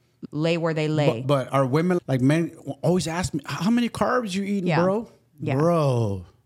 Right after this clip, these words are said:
Speaker 2: it's not the carbs, homie. You should be asking me, "How many protein grams am I taking in?"
Speaker 1: Yes.
Speaker 2: Now you're asking the right questions. What are your calorie intake? Twenty-four hundred calories, give or take. Sometimes I go a little over. Right now, I'm about two hundred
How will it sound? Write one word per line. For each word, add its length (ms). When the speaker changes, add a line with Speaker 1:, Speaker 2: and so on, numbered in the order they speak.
Speaker 2:
it's 180
not 180
the 60
carbs, 380
homie. 340
You 100
should 120
be 80
asking 280
me, 60
"How 100
many 160
protein 760
grams 280
am 100
I 80
taking 300
in?" 40
Speaker 1:
Yes. 460
Speaker 2:
Now 100
you're 140
asking 240
the 80
right 160
questions. 540
What 160
are 40
your 120
calorie 560
intake? 440
Twenty-four 420
hundred 220
calories, 400
give 160
or 60
take. 260
Sometimes 300
I 60
go 120
a 40
little 220
over. 220
Right 200
now, 200
I'm 120
about 260
two 180
hundred 480